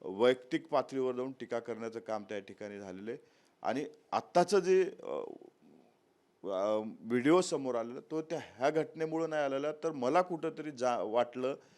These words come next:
की या महाराष्ट्राचा नागरिक या नात्यानं पुरोगामी महाराष्ट्राची प्रतिमा खराब होते आणि अशा पद्धतीची प्रतिमा खराब होत असताना संविधानिक पदावर बसलेल्या व्यक्तीकडनं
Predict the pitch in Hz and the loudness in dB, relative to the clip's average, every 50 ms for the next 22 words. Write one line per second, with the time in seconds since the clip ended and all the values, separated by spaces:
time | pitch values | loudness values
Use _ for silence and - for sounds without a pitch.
0 | _ _ _ - 127 139 151 156 151 135 123 123 127 123 - - 143 127 123 147 | _ _ _ -4 0 4 4 4 4 2 0 0 0 -2 -2 -4 -6 -6 -4 -4
1 | 143 139 131 123 117 113 120 131 123 92 120 123 127 127 123 113 98 - 104 107 | -4 -2 -2 -2 -2 -2 -4 -8 -6 -4 -2 -2 0 0 -2 -4 -4 -4 -8 -8
2 | 113 135 131 - 123 120 123 123 120 135 135 151 160 156 143 123 120 120 120 - | -8 -10 -10 -6 -4 -2 0 2 2 0 0 0 -2 -2 0 0 0 0 -2 -4
3 | - 120 117 - 131 - 117 113 110 - 120 113 113 113 110 - 120 110 113 110 | -6 -8 -6 -6 -8 -6 -6 -6 -6 -6 -6 -4 -4 -4 -4 -4 -4 -4 -2 -2
4 | 101 98 92 90 - 113 127 - _ _ _ _ _ _ _ - - 113 127 - | -4 -6 -6 -6 -6 -8 -8 -8 _ _ _ _ _ _ _ -6 -4 -2 -2 0
5 | - - 113 113 131 165 175 170 - 147 127 123 127 120 - 127 120 120 - 135 | 0 -2 0 4 4 4 4 4 2 -2 0 0 -2 -4 -4 -8 -10 -8 -8 -8
6 | 120 120 117 117 117 127 120 120 117 - 117 113 117 131 127 127 120 113 117 110 | -6 -6 -6 -6 -6 -6 -6 -6 -6 -6 -4 -2 -2 -2 -2 -2 -4 -4 -6 -10
7 | - - 107 104 104 113 127 139 - - 123 113 123 120 127 127 139 165 160 165 | -10 -10 -12 -10 -10 -10 -12 -8 -6 -4 -2 -2 -2 -2 -2 -2 -4 -6 -8 -6
8 | 151 139 131 135 131 127 120 113 - - - 143 160 147 139 135 - 139 127 123 | -6 -2 0 0 0 -2 -4 -8 -8 -4 -2 0 0 0 -2 -4 -4 -4 -2 -2
9 | 120 113 117 117 - 113 104 113 117 113 113 110 | -2 -2 -4 -6 -8 -12 -8 -6 -6 -6 -6 -10